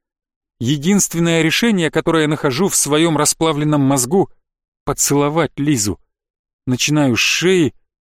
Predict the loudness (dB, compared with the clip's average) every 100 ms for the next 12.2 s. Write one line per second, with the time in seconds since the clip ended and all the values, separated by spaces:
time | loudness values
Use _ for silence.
0 | _ _ -6 0 0 2 -2 0 0 0
1 | -2 _ _ _ _ -2 0 2 0 0
2 | 0 2 2 0 -2 0 0 2 0 -2
3 | -4 -4 -4 -6 -6 -6 -4 -4 -4 _
4 | -4 -2 -2 -2 -2 0 0 -2 _ _
5 | _ _ _ -6 -4 0 0 0 0 2
6 | 2 2 2 0 0 0 0 0 2 0
7 | 0 -2 0 2 2 2 0 -4 0 0
8 | 2 0 0 0 2 2 2 -8 _ _
9 | -10 -2 0 0 0 0 0 -4 -2 -2
10 | 0 0 2 0 2 0 0 0 0 2
11 | 2 2 0 0 0 0 0 0 0 0
12 | -2